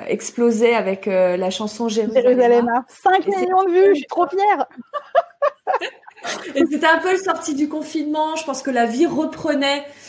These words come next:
Speaker 1: euh, un petit peu, euh, son cours. Euh, c'était l'été, et cetera.
Speaker 2: Mm.
Speaker 1: Et j'avais vu ce, ce pic, euh, que t'avais eu avec TikTok. Je m'étais dit, « Tiens, des gens qui sont dans l'événementiel, qui communiquent sur TikTok, bah,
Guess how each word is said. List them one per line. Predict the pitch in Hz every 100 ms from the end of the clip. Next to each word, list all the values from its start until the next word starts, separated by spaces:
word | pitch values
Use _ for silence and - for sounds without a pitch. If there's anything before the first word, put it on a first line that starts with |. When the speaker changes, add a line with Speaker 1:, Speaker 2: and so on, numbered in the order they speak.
| -
Speaker 1:
euh, | - 196 196 190 185 175 -
un | 240 247
petit | - 269
peu, | 269 294
euh, | 285 254 202 185 190
son | - 226
cours. | 220 - 277 339 392 - - - -
Euh, | - 185 185 175 175 170 170 165
c'était | - 226 233
l'été, | 220 220 269 262
et |
cetera. | 247 233 214 202 214 240 277
Speaker 2:
Mm. | 240
Speaker 1:
Et | 214 -
j'avais | 202 180 190 190 226
vu | 214 294 302
ce, | 294 226 180 -
ce | - -
pic, | 214 - - 311 302 -
euh, | 208 185 180
que | 180 214
t'avais | 214 196 214 247
eu | 262
avec | 214 190 190
TikTok. | - 208 247 233 285
Je | 226
m'étais | 202 226
dit, « | 196 220 262 262 _ _ _ _
Tiens, | - 277 254 247 -
des | 190 220
gens | 226 226 269
qui | 269 -
sont | 254
dans | 233
l'événementiel, | 202 220 269 262 254 247 - 233
qui | 220 196
communiquent | - 262 262 254 -
sur | 247 240
TikTok, | - 214 262 233 226 190
bah, | 180